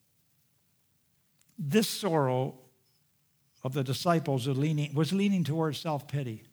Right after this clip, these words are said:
They had stayed up late for other Passovers, but here they slept as a means of escape from that which they did not understand. Sleep can be a way of trying to escape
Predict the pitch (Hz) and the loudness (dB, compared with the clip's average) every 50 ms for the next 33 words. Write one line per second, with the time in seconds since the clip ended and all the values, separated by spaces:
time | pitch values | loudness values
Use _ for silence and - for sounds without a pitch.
0 | _ _ _ _ _ _ _ _ _ _ _ _ _ _ _ _ _ _ _ _ | _ _ _ _ _ _ _ _ _ _ _ _ _ _ _ _ _ _ _ _
1 | _ _ _ _ _ _ - 190 185 180 165 - - - 247 240 247 233 226 208 | _ _ _ _ _ _ 4 6 6 6 6 4 2 4 4 4 6 6 4 4
2 | - 214 220 220 220 175 - - 196 202 208 208 190 - - 160 143 131 - - | 4 4 4 4 4 2 0 0 2 4 4 4 2 2 0 0 0 0 -2 -2
3 | 135 113 110 113 127 165 170 - - - _ _ _ _ - - - - - - | -6 -6 -6 -6 -6 -6 -6 -8 -12 -20 _ _ _ _ -20 -20 -20 -8 0 2
4 | 175 160 139 160 226 233 226 208 190 180 170 - - - - 226 233 214 190 175 | 4 4 6 6 6 6 6 6 6 4 4 4 2 -2 -2 2 4 4 4 4
5 | 175 170 - - - _ _ _ _ - - - - 175 147 175 175 170 196 202 | 2 0 -4 -14 -20 _ _ _ _ -20 -8 -2 2 2 4 4 4 6 6 8
6 | 202 175 - 175 165 156 - - - 233 226 202 175 165 170 170 - - - - | 6 6 6 4 4 4 4 2 2 2 4 4 4 4 4 2 -2 -10 -20 -20
7 | - _ _ _ _ _ _ _ _ _ _ _ _ - - _ - - 185 180 | -20 _ _ _ _ _ _ _ _ _ _ _ _ -20 -20 _ -4 0 4 6
8 | 175 180 185 190 180 180 190 - - - 190 180 170 185 185 170 180 180 175 175 | 6 6 6 6 6 4 2 0 0 2 2 4 4 4 4 4 4 4 4 4
9 | 175 170 165 - - - 175 165 151 123 120 135 - - - _ _ _ _ _ | 4 4 2 2 0 -2 -2 -2 -2 -2 -4 -6 -10 -16 -20 _ _ _ _ _
10 | _ _ _ _ _ _ _ _ _ _ _ _ _ _ - - - - 202 214 | _ _ _ _ _ _ _ _ _ _ _ _ _ _ -12 -6 0 4 4 4
11 | 214 175 170 - 175 170 160 170 165 151 156 165 170 170 175 175 165 147 135 135 | 4 4 2 2 2 4 4 6 4 4 4 4 6 6 6 6 4 2 0 -4
12 | - - - - - 180 175 170 170 160 151 147 143 - - - - 180 170 160 | -10 -14 -12 -4 0 2 4 4 4 4 2 2 0 -2 -2 -2 0 2 2 2
13 | 160 - - - - | 0 -2 -10 -16 -20